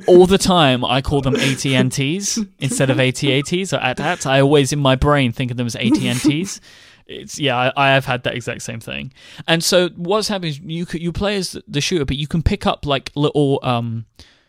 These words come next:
Speaker 1: tokens in the game that activate a special thing. So, like, for example, you can drive one of those things for a couple of minutes, and you're, like, driving this massive tank thing and just shooting the hell out of everything.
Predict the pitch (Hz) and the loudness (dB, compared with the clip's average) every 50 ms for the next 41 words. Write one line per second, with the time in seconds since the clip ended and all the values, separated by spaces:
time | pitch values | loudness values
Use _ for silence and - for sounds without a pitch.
0 | _ _ - - - 190 196 190 - 156 127 117 113 117 110 113 113 110 143 135 | _ _ -4 0 2 2 2 2 0 -2 -2 -2 -4 -6 -6 -6 -6 -4 -2 -2
1 | 127 117 110 107 107 107 113 - - 131 - 131 131 - - - 131 127 123 123 | -2 -2 -2 -4 -8 -10 -10 -8 -8 -6 -4 -4 -6 -6 -6 -6 -4 -4 -4 -4
2 | - 139 - - 127 - - 123 - 156 139 123 - - 127 127 - - - 131 | -4 -6 -6 -6 -6 -6 -6 -4 -4 -4 -2 -2 -2 -4 -4 -4 -6 -6 -8 -8
3 | 120 123 139 131 131 123 139 135 127 - - - - - - - 143 160 170 - | -6 -4 -4 -4 -2 -2 -2 -4 -4 -6 -10 -16 -20 -16 -8 -6 -4 -4 -4 -4
4 | - 170 165 156 143 120 131 131 135 147 156 165 175 175 180 185 170 139 120 127 | -2 -2 -2 0 -2 -4 -4 -2 0 0 2 2 2 0 0 0 -2 -2 -2 -2
5 | 127 120 117 113 107 - 107 101 101 98 - - - 113 101 101 104 101 - - | 0 0 0 -2 -2 -4 -6 -6 -6 -8 -10 -10 -8 -8 -8 -10 -10 -12 -12 -12
6 | 117 113 - - - - - - - - - - - _ - - - - - - | -12 -12 -12 -12 -10 -10 -10 -10 -12 -14 -16 -18 -20 _ -20 -20 -20 -20 -20 -12
7 | 131 - 139 139 143 143 143 139 139 127 - 143 139 147 151 139 139 131 127 120 | -4 -2 0 2 2 2 2 0 0 -2 -2 -2 -2 -2 -2 -2 -2 -2 -4 -4
8 | - - 131 127 131 127 - - - 135 117 110 - - - 143 135 127 123 - | -4 -6 -6 -6 -6 -6 -6 -4 -4 -4 -4 -6 -8 -10 -8 -6 -6 -8 -8 -10
9 | - 117 110 110 110 107 - - - - 127 127 - 135 127 - - - 151 147 | -12 -12 -10 -10 -10 -12 -12 -16 -10 -6 -6 -4 -2 -2 0 0 0 0 0 0
10 | 131 127 123 123 117 113 120 147 143 131 117 113 - 123 127 131 123 117 107 110 | -2 -2 -2 -2 -4 -4 -4 -2 -2 -2 -2 -2 -2 -4 -4 -6 -6 -8 -10 -10
11 | - - - - | -10 -12 -12 -12